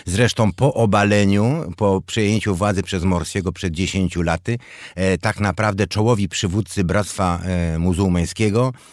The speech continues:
swoje instytucje, swoje, e, organa zarządcze, media przenieśli do Ankary, do Turcji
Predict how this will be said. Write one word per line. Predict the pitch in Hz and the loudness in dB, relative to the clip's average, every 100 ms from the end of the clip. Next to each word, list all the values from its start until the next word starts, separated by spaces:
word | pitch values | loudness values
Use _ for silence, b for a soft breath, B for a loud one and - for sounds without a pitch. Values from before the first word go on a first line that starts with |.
| B B - | B B -10
swoje | - 113 117 | 0 2 4
instytucje, | 135 131 - 131 101 131 147 - 110 | 4 4 4 0 2 0 0 0 -2
swoje, | - 113 110 104 92 98 92 | 0 2 2 2 2 2 2
e, | 90 | 2
organa | 107 101 117 110 | 0 2 2 2
zarządcze, | 95 107 92 135 143 - 98 | 2 0 2 2 0 2 4
media | 107 139 117 139 | 6 6 4 2
przenieśli | 135 - 175 147 120 - 117 117 | 2 2 4 6 4 2 0 0
do | 104 110 - | 2 2 2
Ankary, | 113 95 110 104 117 127 B B - | 0 2 2 2 2 -2 B B 0
do | 110 | 0
Turcji | - 110 - - 160 | 2 0 2 2 2